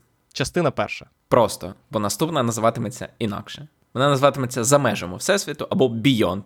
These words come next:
Speaker 2: the Spider-Verse".
Speaker 1: Хорош. Молодці. Ну що, Микита, чи виправдав павук твої сподівання?
Speaker 2: З одного боку, так, тому що це поки що найкращий фільм, мабуть, який я бачив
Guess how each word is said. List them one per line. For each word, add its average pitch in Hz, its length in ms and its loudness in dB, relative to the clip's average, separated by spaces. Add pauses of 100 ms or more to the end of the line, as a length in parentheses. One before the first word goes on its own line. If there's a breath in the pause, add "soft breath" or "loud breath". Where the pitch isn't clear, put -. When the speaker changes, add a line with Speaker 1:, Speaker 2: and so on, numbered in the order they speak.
(140)
Speaker 2:
the - 220 -10
Spider-Verse". - 580 -12 (320)
Speaker 1:
Хорош. 113 380 -8 (600)
Молодці. - 460 -8 (840 soft breath)
Ну 220 120 6
що, 214 200 4
Микита, 127 400 -6 (560)
чи - 200 2
виправдав 185 600 0 (400)
павук 135 300 2
твої 123 240 -2
сподівання? 110 540 -4 (320)
Speaker 2:
З 127 120 -4
одного 170 320 4
боку, 156 300 2
так, - 440 0
тому 123 180 -6
що 143 160 -4
це 165 460 2 (140)
поки 147 240 0
що 143 200 2
найкращий 127 640 2
фільм, 131 260 0
мабуть, 117 340 -2
який 110 260 -4
я 107 140 2
бачив 113 440 2